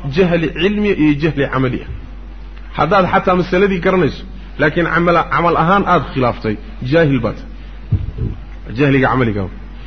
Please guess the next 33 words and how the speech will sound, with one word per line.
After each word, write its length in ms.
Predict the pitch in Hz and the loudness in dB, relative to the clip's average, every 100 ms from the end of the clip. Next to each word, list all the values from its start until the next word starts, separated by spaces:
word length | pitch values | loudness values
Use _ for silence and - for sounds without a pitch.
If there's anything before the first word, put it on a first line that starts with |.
| - - - 131 | -16 -14 -10 -2
Jahli 300 | 160 214 196 185 - - | 4 4 4 2 0 -4
cilmi 360 | 202 262 226 | 0 4 4
ana 200 | 220 208 | 4 4
waa 140 | 196 202 | 4 4
jiray 280 | - 185 175 | 4 4 4
haddaadan 360 | 165 190 175 | 4 4 4
masaladaba 440 | 170 - 175 170 147 | 2 4 4 4 4
garanaynin 400 | 143 143 127 123 | 4 4 4 2
wey, 80 | 110 | 2
macna 180 | 107 | 2
markaas. 260 | 110 110 104 - - - | 0 -2 -6 -10 -14 -4
Tayib. 220 | - 165 - - - - - - - - - | 4 4 4 -4 -14 -14 -14 -16 -16 -16 -4
Wayaqtaduuna, 760 | - 196 233 - 220 190 233 226 | 4 6 6 4 2 4 6 8
way 100 | 208 | 6
ku 120 | 196 226 | 6 4
daydaan 320 | 202 196 190 | 4 6 4
asxaabul 380 | 180 185 214 202 | 2 4 4 4
xadiidku 360 | 196 214 202 196 | 2 2 2 2
binnabiyi, 460 | 175 196 190 226 208 | 6 6 6 6 6
nabigay 340 | 214 208 196 | 6 6 4
ku 120 | 196 | 4
daydaan, 300 | 190 175 170 | 0 2 2
sal 140 | 160 202 | 4 4
allahu 120 | 180 | 6
alayhi 140 | 185 | 4
wasallam, 260 | 170 208 196 185 | 4 2 4 4
iyo 120 | 190 170 | 6 6
biasxaabihi. 720 | 175 160 - 160 135 120 117 - - - - - - - - - - | 4 2 2 4 4 2 0 -4 -12 -14 -16 -16 -16 -16 -16 -16 -2
Meesha, 300 | 151 180 185 | 2 2 4
"Wa 100 | 170 165 | 6 6
yucaaduuna 580 | 165 139 156 156 196 160 | 6 4 4 4 2 2
asxaabil 480 | 143 - 175 165 147 | 0 2 2 2 2
ahwaa," 420 | 139 139 156 135 | 2 4 4 4